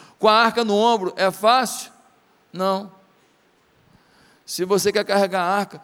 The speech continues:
você tem que estar disposto ao sacrifício pelo serviço de Deus. Muita gente fala, "Ah, ah, ô pastor, vidão, né? Você viaja,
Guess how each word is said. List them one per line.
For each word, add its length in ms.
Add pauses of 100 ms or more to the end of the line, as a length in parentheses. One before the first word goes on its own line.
você 140
tem 140
que 40
estar 140
disposto 680 (200)
ao 140
sacrifício 840 (260)
pelo 180
serviço 440
de 100
Deus. 440 (1160)
Muita 240
gente 180
fala, 560
"Ah, 500 (220)
ah, 200 (220)
ô 140
pastor, 580 (380)
vidão, 600
né? 400 (340)
Você 240
viaja, 840